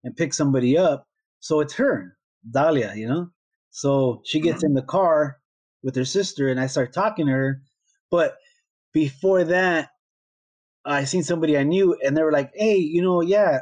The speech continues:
Speaker 1: you know, that's Dahlia. She D Js and she raps and stuff." Like, "Oh, really?" I go, "All right, cool. I'm gonna talk to her, you know, whatever." So I started chopping it up with her, and she was like,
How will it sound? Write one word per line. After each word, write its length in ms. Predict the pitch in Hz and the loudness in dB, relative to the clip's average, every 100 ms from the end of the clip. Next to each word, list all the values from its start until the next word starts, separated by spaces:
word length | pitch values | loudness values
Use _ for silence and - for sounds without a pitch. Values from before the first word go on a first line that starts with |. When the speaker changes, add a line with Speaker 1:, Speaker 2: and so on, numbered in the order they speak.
| 143 | 0
Speaker 1:
you 100 | 147 | 0
know, 160 | 165 | 2
that's 400 | 156 170 - - - | 2 0 -2 -10 -4
Dahlia. 340 | 190 208 175 | -2 0 0
She 180 | 135 165 | -2 -6
D 240 | 143 202 165 | -2 -2 0
Js 300 | 165 156 139 | 2 2 2
and 260 | 131 123 | 0 -2
she 200 | - 143 | -4 -2
raps 400 | 139 175 180 - | 0 0 0 -2
and 80 | 131 | -6
stuff." 140 | 139 131 | -2 -2
Like, 100 | 120 | 0
"Oh, 200 | 160 226 | 0 2
really?" 460 | 202 262 220 139 110 | 4 4 4 2 2
I 120 | 120 | 0
go, 80 | 123 | 0
"All 240 | 190 240 220 | 2 2 2
right, 200 | 208 208 | 2 0
cool. 220 | 202 196 | 0 2
I'm 80 | 156 | 2
gonna 160 | 156 139 - | 0 -2 -4
talk 240 | 147 139 - | -4 -4 -4
to 80 | 113 | -4
her, 60 | |
you 100 | 113 | 0
know, 160 | 120 120 | 0 0
whatever." 320 | 117 117 107 | 0 0 -2
So 220 | - 107 - - - - | -6 -8 -10 -18 -18 -6
I 60 | 131 | -4
started 280 | 165 147 135 | 0 0 0
chopping 340 | 170 - 147 | -2 0 0
it 120 | 139 | 2
up 160 | 185 196 | 2 0
with 120 | 151 147 | -2 0
her, 100 | 139 | 0
and 160 | 120 | -2
she 140 | - 151 | 0 2
was 160 | 139 | 2
like, 220 | 131 110 | 2 -2